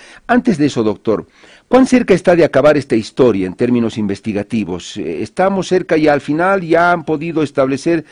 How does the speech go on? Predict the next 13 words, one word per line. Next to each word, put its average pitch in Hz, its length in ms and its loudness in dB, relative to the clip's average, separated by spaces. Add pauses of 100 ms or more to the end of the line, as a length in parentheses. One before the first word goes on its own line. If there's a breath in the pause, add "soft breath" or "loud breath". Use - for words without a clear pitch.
(340 loud breath)
la 123 420 0
mayor, 147 400 4
eh, 123 240 0
el 110 80 -4
mayor 151 340 0
detalle 147 420 0
posible 139 400 -2
en 120 60 -2
torno 127 260 0
a 120 40 0
Richard, 120 380 0
eh, 101 320 0
Choque, 156 400 -4